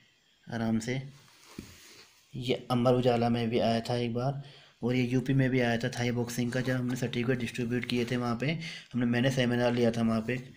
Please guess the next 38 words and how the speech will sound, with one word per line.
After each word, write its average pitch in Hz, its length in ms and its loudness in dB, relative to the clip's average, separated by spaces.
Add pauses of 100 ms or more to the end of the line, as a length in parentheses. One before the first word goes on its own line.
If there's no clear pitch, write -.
(340)
कोचेस 113 340 -6
का, 123 220 -4
students 117 460 0
का। 127 120 -4 (2250)
तो 120 80 -4
ये 110 60 0
देखते 113 320 2
रहिए, 123 420 2 (800)
छः 131 220 2
खिलाड़ियों 123 440 4
ने 120 120 4
जीते 123 320 2 (100)
पदक। 117 320 2 (380)
राज्य 117 220 2
के 135 60 6
खिलाड़ियों 127 280 2
ने 127 120 0
बीसवीं 127 360 2
राष्ट्रीय 127 340 4
की 131 100 4
boxing 120 360 0
national 123 300 0
championship 117 400 0
दिल्ली 127 280 2
में 135 80 8
हुई 123 140 2
थी, 123 160 -2 (640)
वहाँ 123 180 4
पे 131 120 6
मैंने 131 180 6
आपको 123 220 0
बताया 123 280 4
मेरा 127 140 2
silver 123 240 0
medal 117 240 2
भी 123 140 2
आया 113 220 2
था। 127 160 -2